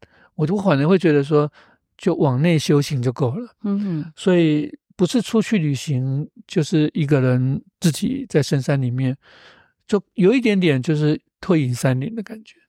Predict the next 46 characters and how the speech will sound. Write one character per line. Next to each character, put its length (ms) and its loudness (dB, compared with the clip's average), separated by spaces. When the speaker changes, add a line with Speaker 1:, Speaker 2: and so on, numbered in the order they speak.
Speaker 2:
嗯 160 -2
哼。 300 -4
Speaker 1:
那 80 -2
反 180 0
而 80 2
从 160 -2
那 100 4
一 40 4
刻 140 0
开 160 0
始， 180 -2
我 120 0
的 80 0
小 200 -2
孩 160 -2
们 120 -4
就 100 -2
开 120 0
始 80 0
做 180 -4
事 200 -2
业 180 2
了， 240 -6
Speaker 2:
嗯。 400 0
Speaker 1:
或 60 4
者 100 0
说 140 0
我 80 2
的 60 0
学 160 -2
生 180 0
们 100 -2
就 80 -2
开 160 0
始 100 -2
做 160 2
事 200 0
业 180 2
了。 120 -8
现 160 0
在 120 4
看 180 0
到 140 2
的 140 2
是， 160 -10
呃， 300 -2